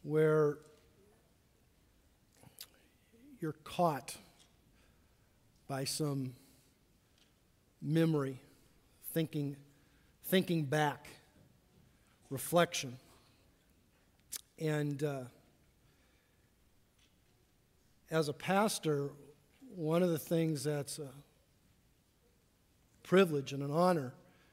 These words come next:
is to get to know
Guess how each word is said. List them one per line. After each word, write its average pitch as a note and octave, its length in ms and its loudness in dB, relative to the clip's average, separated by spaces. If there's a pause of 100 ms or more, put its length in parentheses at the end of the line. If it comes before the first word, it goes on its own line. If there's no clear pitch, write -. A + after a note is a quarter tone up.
(760)
is C#3 180 -10
to D3 460 -4 (540)
get E3 200 0
to - 100 -6
know D#3 440 2